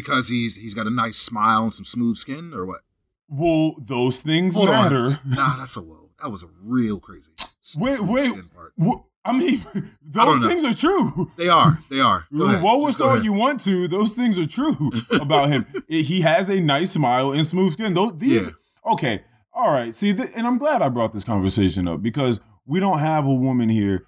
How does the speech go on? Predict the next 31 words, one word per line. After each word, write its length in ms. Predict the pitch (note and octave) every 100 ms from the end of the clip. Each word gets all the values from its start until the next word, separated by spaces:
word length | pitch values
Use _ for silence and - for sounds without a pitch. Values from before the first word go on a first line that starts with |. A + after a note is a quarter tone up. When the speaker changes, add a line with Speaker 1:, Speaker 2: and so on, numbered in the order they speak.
| _
Speaker 2:
to 80 | -
do 140 | B2+ C3
the 100 | A#2+
talking 260 | B2 G#2+
for 140 | G#2 A#2+
us. 80 | G#2+
Me 200 | A#2+ B2
and 160 | A2
we, 420 | A2 D#3+ F3 F3 -
as 280 | A#2 G#2 -
two 380 | - D#3 D#3 C#3+
heterosexual 680 | C#3 C#3+ B2 - B2 A#2+ A2+
men, 200 | A2+ A2
have 200 | A2 G#2+
to 80 | A2+
do 200 | G#2 G#2+
the 80 | G2
speaking, 560 | - A#2 G2+ G#2 F#2+ - _ _ - - - _ - _ _ _ _
period. 440 | - G#3 C3 D2+ - _ _ _ _ -
Speaker 1:
Well, 140 | F#3+
let 120 | G#3+
me 60 | A3+
Speaker 2:
Right? 80 | D3
Speaker 1:
just 120 | -
say 100 | G3
Speaker 2:
So 100 | E3+
Speaker 1:
that 60 | D#3
before 280 | C#3 E3
you 140 | E3 F#3+
say 200 | - D#3+
this, 320 | C3+ G2 -